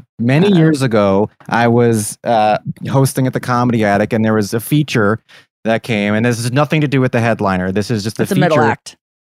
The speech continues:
Speaker 1: Yeah, the middle act. I was having a drink with him or whatever I was doing, and, um, he started telling me this story about this very famous comedian who he used to open for. And he
Speaker 2: Okay.
Speaker 1: said he opened for this guy for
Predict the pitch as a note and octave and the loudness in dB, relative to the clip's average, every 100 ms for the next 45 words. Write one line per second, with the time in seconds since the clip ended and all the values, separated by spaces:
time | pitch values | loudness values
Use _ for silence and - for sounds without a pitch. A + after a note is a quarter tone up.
0 | _ C3 A#2 A#2+ D3 D#3+ B2 G#2+ A2 - | _ -4 -2 0 2 2 2 2 0 -6
1 | _ _ - C3+ B2 D3 C#3+ D3 C3 G#2+ | _ _ 0 2 2 0 0 0 0 0
2 | A#2+ C#3+ - B2 B2 A2 A2+ G#2 G#2+ A2+ | 0 0 0 -2 0 0 0 0 2 2
3 | G2+ G2+ G2 G2 G2+ G2+ G2+ - _ _ | 2 0 0 0 0 0 -2 -6 _ _
4 | - B2+ B2 A#2+ A#2 G#2+ - _ A2+ A2+ | -4 0 2 2 0 -2 -8 _ -2 0
5 | G#2+ G#2+ G#2+ G#2+ _ _ - - _ _ | 2 2 0 -2 _ _ -20 -20 _ _
6 | _ _ _ - C#3+ D#3 C#3+ C#3+ C#3 C3 | _ _ _ -2 0 2 2 2 4 2
7 | B2 - F#3+ G#3 E3+ D#3 C#3 C#3+ C3+ - | 0 0 2 4 4 2 0 2 0 0
8 | C3 - - G2 G#2 D3 E3 F3 F3 E3 | -4 -4 -10 -10 -2 0 2 2 2 0
9 | - - D3+ D3 D3+ D3 C#3 - - - | -6 -4 0 2 4 2 0 -6 -14 -18
10 | - C3+ C3+ C#3 A#2+ G#2 G2 G2 - C3 | -4 0 2 2 2 2 2 0 0 0
11 | A#2 B2 B2 A#2 - A2 A2 G#2+ F#2+ - | 0 0 0 -2 -2 -2 0 0 -2 -2
12 | F2+ - - _ _ _ _ _ _ B2 | -4 -6 -12 _ _ _ _ _ _ -2
13 | B2+ B2 A2+ E3 G3+ G3 F#3+ E3+ F3+ E3 | 0 0 0 0 2 2 4 2 2 0
14 | D3+ C#3+ C3+ C3 B2 A#2+ A#2 A2 - A#2+ | 0 0 0 0 2 2 0 -2 -2 0
15 | A2+ A2 G#2+ | 2 2 0